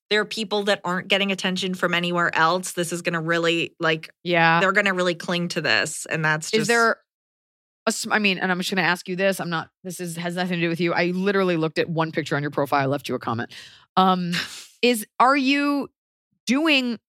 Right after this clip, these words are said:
Speaker 2: appropriate things with these girls? Let's get a guy who I think might fall into this category because
Speaker 1: I
Speaker 2: my
Speaker 1: would guess
Speaker 2: husband
Speaker 1: so.
Speaker 2: Come here,
Speaker 1: Yeah.
Speaker 2: baby.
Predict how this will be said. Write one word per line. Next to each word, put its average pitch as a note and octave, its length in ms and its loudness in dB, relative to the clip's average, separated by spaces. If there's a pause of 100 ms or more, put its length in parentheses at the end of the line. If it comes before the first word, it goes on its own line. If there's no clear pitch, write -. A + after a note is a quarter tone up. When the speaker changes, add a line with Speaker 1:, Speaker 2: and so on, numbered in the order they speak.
(640)
Speaker 2:
appropriate A3 680 2
things G3+ 300 -2
with F#3+ 160 -2
these F3+ 180 -2
girls? D#3 720 0 (460)
Let's C4+ 280 2
get C#5+ 220 2
a A#3+ 60 -6
guy F3 340 4
who F#3+ 500 2 (140)
I B3 220 4
think B3 340 -2
might G3+ 220 0
fall F#3 260 4
into F3 160 0
this D#3+ 200 -2
category C3+ 520 0
because F3+ 180 4
Speaker 1:
I A3+ 140 4
Speaker 2:
my C4 80 2
Speaker 1:
would D#4 60 2
guess F3+ 320 0
Speaker 2:
husband F#3+ 160 2
Speaker 1:
so. C#3+ 320 -2 (420)
Speaker 2:
Come - 80 -2
here, D3 60 0
Speaker 1:
Yeah. D3+ 220 0
Speaker 2:
baby. E3 120 -6